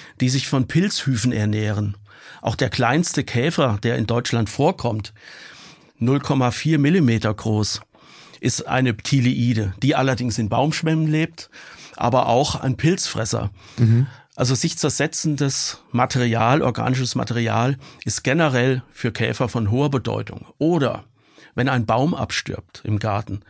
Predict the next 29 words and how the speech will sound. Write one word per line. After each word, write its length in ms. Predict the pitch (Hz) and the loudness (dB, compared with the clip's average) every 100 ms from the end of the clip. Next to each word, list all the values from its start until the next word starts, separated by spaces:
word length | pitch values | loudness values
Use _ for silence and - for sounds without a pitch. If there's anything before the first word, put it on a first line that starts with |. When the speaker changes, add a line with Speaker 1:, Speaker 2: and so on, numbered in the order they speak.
| - - | -20 -8
Speaker 1:
einfach 320 | - 147 139 | -4 -2 -2
stehen 320 | - 135 127 117 | -2 -2 0 0
lassen, 360 | 98 - - _ _ | -2 -4 -8 _ _
Speaker 2:
Mhm. 260 | - 117 117 | 2 4 4
Speaker 1:
nicht 160 | 156 | 2
sofort 380 | 147 - 135 - | 0 0 0 0
fällen. 420 | - 117 117 - - - - - | 0 0 -2 -6 -14 -20 -10 2
Speaker 2:
Mhm. 260 | 110 120 - - - | 4 4 0 -8 2
Speaker 1:
Totholz 760 | 151 185 117 107 95 - - _ _ - _ | 4 4 4 0 0 -4 -8 _ _ -20 _
ist 120 | 123 131 | 0 2
ein 100 | 127 | 4
ganz 300 | 156 190 - | 4 4 0
wichtiges 420 | 151 - 135 127 | -2 0 -2 0
Entwicklungssubstrat 1040 | 131 117 143 135 120 120 - - 107 107 | -2 0 0 0 0 -2 -4 -4 -2 -2
für 160 | - 117 | -2 -4
viele 360 | - 180 190 160 | 0 2 4 2
Käferarten. 880 | - 120 120 117 104 98 87 98 - - - - - | 2 0 2 0 0 -2 -4 -8 -12 -18 -20 -20 -8
Gerade 460 | 107 131 160 151 | 0 2 4 2
die 240 | 107 156 156 | 0 -2 0
an 160 | 123 | -2
Totholz 540 | - 151 175 135 117 - | 0 0 2 2 0 -2
gebundenen 460 | 104 120 110 110 | 0 0 0 0
Käferarten 760 | 107 110 104 110 - 107 - 101 - - - - - - | -4 -6 -6 -8 -6 -10 -10 -14 -16 -20 -20 -18 -18 -8
sind 220 | - 120 | -2 0
sehr 260 | - 139 165 | 2 2 4
selten 380 | 131 127 131 | 2 2 2
geworden. 380 | 113 101 98 101 | -2 -2 -4 -6
Viele 340 | - 175 170 135 | 0 2 4 4
Arten 440 | 120 127 131 | 2 2 0